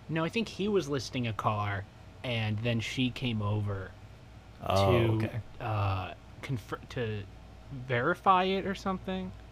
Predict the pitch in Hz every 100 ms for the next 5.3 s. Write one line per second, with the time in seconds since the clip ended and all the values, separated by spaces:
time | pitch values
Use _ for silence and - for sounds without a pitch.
0 | - - - - - - - - - 113
1 | 101 156 151 139 113 92 92 98 90 -
2 | - 110 139 117 - - - 123 98 98
3 | - - - - - 107 110 98 - -
4 | - 131 131 123 135 131 127 123 - 104
5 | 92 - 117